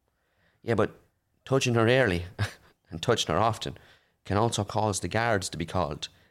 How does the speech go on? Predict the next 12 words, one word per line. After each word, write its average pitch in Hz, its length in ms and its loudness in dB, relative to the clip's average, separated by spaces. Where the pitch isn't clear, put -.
and 95 140 -4
they're 101 140 4
going 101 180 0
to - 80 -14
pull - 180 -4
a 92 60 2
trigger 95 340 -2
and 80 160 -4
shoot - 320 -6
you. 69 140 -10
No, 135 220 4
no, 135 200 2